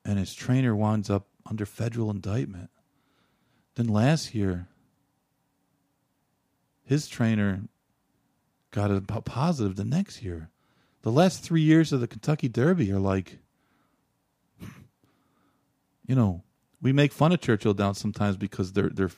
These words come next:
their focus seems to be completely hyper-focused on the Derby. But man, their reaction was swift,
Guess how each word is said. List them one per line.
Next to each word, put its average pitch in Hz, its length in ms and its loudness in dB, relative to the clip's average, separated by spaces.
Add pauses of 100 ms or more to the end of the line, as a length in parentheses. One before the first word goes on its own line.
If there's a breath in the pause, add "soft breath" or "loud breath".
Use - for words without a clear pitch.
their 98 180 0
focus 113 440 2
seems 110 260 -4
to 107 80 -4
be 95 100 0
completely 131 500 2
hyper-focused 107 760 0
on 190 240 6
the 180 60 4
Derby. 82 460 -2 (680 soft breath)
But - 120 -14
man, 123 440 0 (1800)
their 147 100 8
reaction 113 580 6
was 92 140 0
swift, - 720 0